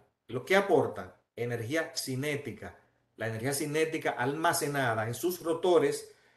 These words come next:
la aportan esa energía al sistema, por ende, eh, hacen el, el sistema más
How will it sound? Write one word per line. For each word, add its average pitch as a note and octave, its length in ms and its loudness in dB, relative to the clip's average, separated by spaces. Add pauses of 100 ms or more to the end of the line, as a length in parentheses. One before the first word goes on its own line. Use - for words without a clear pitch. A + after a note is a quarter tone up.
(140)
la B2+ 320 6
aportan C3 640 6
esa C3+ 160 0
energía D#3 560 0 (240)
al B2 160 -4
sistema, C3 840 -2
por D3 180 4
ende, B2 440 -2 (400)
eh, A#2 600 0
hacen C3+ 280 -2
el, - 200 -4
el B2+ 160 -4
sistema C3+ 600 -4
más B2+ 440 -2